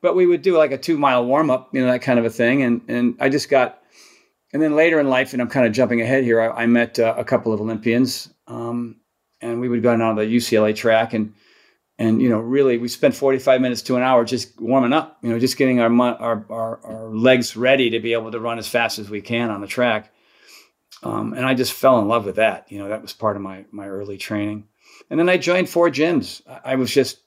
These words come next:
like, "Oh, wow, this is where all the people are." I mean, I could do that. I could go to clubs and get drunk and meet 'em that way. It just didn't seem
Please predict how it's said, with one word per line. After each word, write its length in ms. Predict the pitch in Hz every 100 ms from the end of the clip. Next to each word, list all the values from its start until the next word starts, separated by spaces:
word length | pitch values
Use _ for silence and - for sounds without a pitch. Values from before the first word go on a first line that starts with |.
| _ _ -
like, 140 | 143
"Oh, 200 | 175 233
wow, 220 | 123 202 143
this 180 | 143
is 100 | 156
where 100 | 143
all 80 | 156
the 60 | 143
people 300 | 190 196 117
are." 200 | 92 -
I 20 | 117
mean, 100 | 127
I 100 | 131
could 100 | 123
do 100 | 143
that. 220 | 123 113
I 80 | 131
could 140 | 127
go 100 | 135
to 80 | 120
clubs 560 | 147 156 127 123 - - _ _ _ _ _
and 260 | 120 113 127
get 160 | 117
drunk 440 | 104 135 139 127 -
and 200 | 120 113
meet 180 | 127 123
'em 120 | 123
that 200 | 127 107
way. 220 | 113 127
It 100 | 127
just 200 | 135 127
didn't 180 | 123 110
seem 420 | - 123 113 101